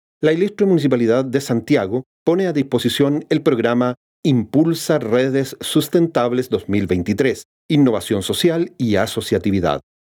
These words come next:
el que busca entregar herramientas concretas para que las micro, pequeñas y medianas empresas de la comuna de Santiago fortalezcan sus agrupaciones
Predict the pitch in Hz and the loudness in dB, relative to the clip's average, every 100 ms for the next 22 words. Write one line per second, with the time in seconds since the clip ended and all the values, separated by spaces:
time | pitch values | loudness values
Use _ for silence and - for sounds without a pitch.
0 | - 117 131 131 165 175 156 156 131 135 | -4 -2 0 -2 -2 0 0 0 0 0
1 | 143 117 107 123 127 127 - 104 90 131 | 0 0 2 0 0 -4 -2 -4 0 -2
2 | 143 156 - _ - 147 143 156 139 165 | 0 -6 -10 _ -4 -2 -2 -2 0 0
3 | 160 - - - - - 131 101 78 - | 0 -2 -8 -4 -4 0 -2 -2 -8 -6
4 | 131 113 98 107 104 101 92 127 123 90 | 0 0 2 -2 -2 -6 -2 -2 -2 -4
5 | 95 87 95 107 104 123 135 110 95 113 | -2 -2 0 0 2 0 -2 -4 0 2
6 | 110 120 151 _ - 165 170 185 202 - | 2 0 -6 _ -4 -2 0 0 0 0
7 | 190 190 196 - 151 139 127 127 101 - | -2 0 -2 0 0 2 0 0 -2 0
8 | 123 127 | 0 0